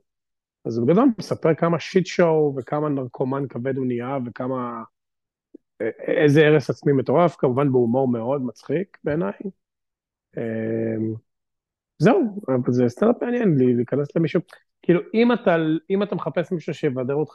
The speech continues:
זה פחות מתאים. אם נורא אהבת את ג'ון מילייני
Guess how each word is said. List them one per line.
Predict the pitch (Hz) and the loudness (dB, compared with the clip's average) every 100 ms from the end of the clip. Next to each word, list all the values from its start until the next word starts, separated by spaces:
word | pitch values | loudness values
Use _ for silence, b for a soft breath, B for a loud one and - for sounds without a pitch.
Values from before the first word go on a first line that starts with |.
| 127 | -8
זה | 110 | -8
פחות | - 151 170 | -6 -4 -2
מתאים. | 180 202 160 | -2 0 0
אם | 156 | 2
נורא | 151 127 139 | 0 0 0
אהבת | 147 - | -2 -2
את | 131 | -2
ג'ון | 120 143 131 | 0 -4 -4
מילייני | 127 127 151 165 185 | -6 -2 0 -2 -4